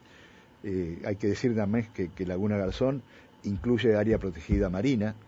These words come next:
es decir, no es solamente el área de terrestre de la laguna y su, y su entorno, sino también el área marina adyacente,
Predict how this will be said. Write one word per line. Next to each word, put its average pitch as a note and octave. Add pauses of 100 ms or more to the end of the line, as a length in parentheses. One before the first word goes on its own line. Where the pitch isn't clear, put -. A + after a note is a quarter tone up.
(120)
es -
decir, F#2+
no G#2+
es A2+
solamente F#2+
el F2+
área F#2
de E2
terrestre G2
de E2+
la F2
laguna F#2+
y E2
su, D#2+ (260)
y E2+
su F#2+
entorno, A#2 (380)
sino F2+
también G2
el F#2+
área G2
marina G2
adyacente, A#2